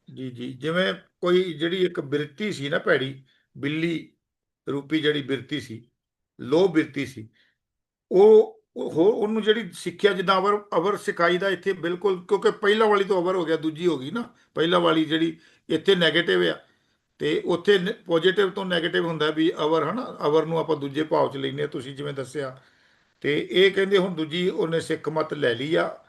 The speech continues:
ਉਹ ਬਿਰਤੀ ਬਦਲ ਗਈ ਆ। ਤੇ ਹੁਣ ਜਿਹੜਾ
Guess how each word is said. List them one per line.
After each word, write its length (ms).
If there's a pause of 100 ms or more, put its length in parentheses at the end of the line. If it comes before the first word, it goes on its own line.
(360)
ਉਹ 60
ਬਿਰਤੀ 360
ਬਦਲ 380
ਗਈ 260
ਆ। 200 (640)
ਤੇ 100
ਹੁਣ 300
ਜਿਹੜਾ 540